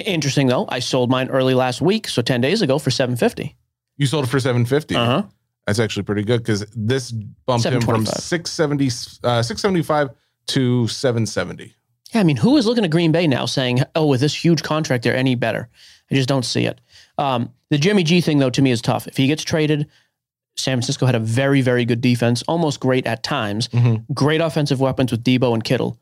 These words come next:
Speaker 1: He was still very average. Where's he gonna go where he has an easier situation to succeed? I just don't see it happening. Uh, but for Trey Lance, I don't think Trey is the best quarterback from twenty twenty-one, but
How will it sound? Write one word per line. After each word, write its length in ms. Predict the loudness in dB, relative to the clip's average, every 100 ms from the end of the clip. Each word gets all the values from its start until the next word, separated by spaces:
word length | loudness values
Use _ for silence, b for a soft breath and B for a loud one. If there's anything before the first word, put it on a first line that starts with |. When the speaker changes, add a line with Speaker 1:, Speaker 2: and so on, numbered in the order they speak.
| _ _ -2
Speaker 1:
He 100 | 0
was 140 | 0
still 200 | 0 -2
very 280 | 0 2 2
average. 420 | 2 0 -6 -10 -18 _ _ -6
Where's 320 | 0 2 2
he 80 | 2
gonna 180 | 2 2
go 220 | 2 2
where 140 | 2
he 60 | 2
has 180 | 2 0
an 100 | 0
easier 260 | 2 2
situation 520 | 0 0 0 0 0 -2
to 40 |
succeed? 520 | -4 -4 -2 -2 -4 B B B
I 40 |
just 100 | -4
don't 100 | -4
see 140 | -2 -2
it 40 |
happening. 440 | 0 -2 0 -2 -4 b b b b
Uh, 100 | -10 -4
but 220 | -2 -2
for 80 | -2
Trey 240 | -2 0 0
Lance, 420 | 0 0 -2 -6 _ _ _ _ _ _ -8
I 80 | -2
don't 160 | -2 -2
think 120 | -2
Trey 180 | -2 0
is 80 | 0
the 80 | 0
best 200 | -2 -2
quarterback 360 | 0 0 0
from 100 | -2
twenty 260 | -2 0 0
twenty-one, 480 | 0 0 2 0 -2 -10 _ _ _ _ -10
but 360 | -2 0 -2